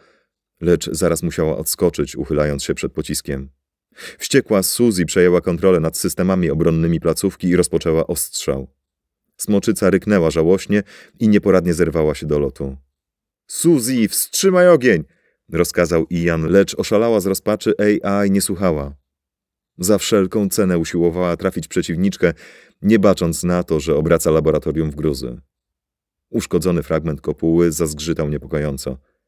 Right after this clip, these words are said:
Mężczyzna usiłował cofnąć się, ciągnąc zwłoki bastarda, lecz nie zdążył.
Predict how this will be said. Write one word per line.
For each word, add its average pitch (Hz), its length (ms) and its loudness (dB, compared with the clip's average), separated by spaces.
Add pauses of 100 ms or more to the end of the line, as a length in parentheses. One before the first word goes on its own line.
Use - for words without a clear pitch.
(420)
Mężczyzna 113 580 -2
usiłował 98 560 -2
cofnąć 73 440 -6
się, 73 240 -8 (580)
ciągnąc 78 500 -2
zwłoki 80 400 -4
bastarda, 76 580 -4 (720)
lecz - 460 -8
nie 90 140 -4
zdążył. 85 500 -8